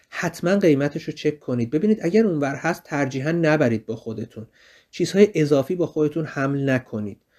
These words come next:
ببینید شرایط اونور چجوریه. الان دیگه، خب، خدا رو شکر اینترنت هستش، با یه سرچ ساده می‌شه فهمید.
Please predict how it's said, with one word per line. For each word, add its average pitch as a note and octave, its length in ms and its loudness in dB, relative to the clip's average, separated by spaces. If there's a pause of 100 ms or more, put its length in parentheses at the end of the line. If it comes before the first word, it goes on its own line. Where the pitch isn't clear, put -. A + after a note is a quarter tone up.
(320)
ببینید G#3 320 6
شرایط D#3+ 420 2
اونور D#3+ 320 2
چجوریه. C#3+ 640 0
الان D#3+ 220 2
دیگه، E3 340 0 (260)
خب، E3 180 -6
خدا D#3 180 2
رو D3 60 2
شکر E3 200 -4
اینترنت D3+ 560 2
هستش، E3+ 640 -2
با D3 100 0
یه D3+ 60 2
سرچ D#3 300 -2
ساده C#3+ 320 0
می‌شه D#3 260 -2
فهمید. A#2 440 -6